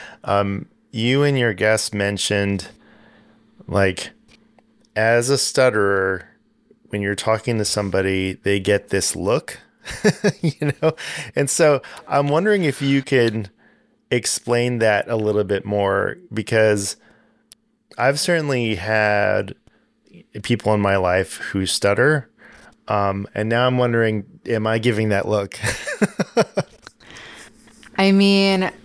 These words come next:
Speaker 2: I'm the culprit of that too. Like, I can tell you that when I see someone that's, let's say, missing an arm, like, I stare. And it's like, it's something that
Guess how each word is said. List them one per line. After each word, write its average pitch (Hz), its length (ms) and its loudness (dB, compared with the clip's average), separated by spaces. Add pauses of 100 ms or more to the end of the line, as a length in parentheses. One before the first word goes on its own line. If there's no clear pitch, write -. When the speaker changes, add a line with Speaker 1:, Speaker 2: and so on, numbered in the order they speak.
(400)
Speaker 2:
I'm 208 520 2
the 202 160 -2
culprit - 1600 -6
of 165 140 0
that 156 240 0
too. 170 460 0
Like, 147 340 -2
I 175 380 2
can 175 580 -4 (580)
tell 185 300 2
you 160 300 -2
that 156 340 0
when 160 220 -2
I 170 560 0
see 170 560 0 (380)
someone 156 560 0
that's, 151 260 0
let's 160 160 0
say, 160 280 0
missing 160 360 -2
an 147 60 0
arm, 160 580 2
like, 160 200 -2
I 160 160 2
stare. 170 580 0
And 165 120 0
it's 165 220 -2
like, 175 200 0
it's 170 160 -4
something 180 540 -2
that 156 440 0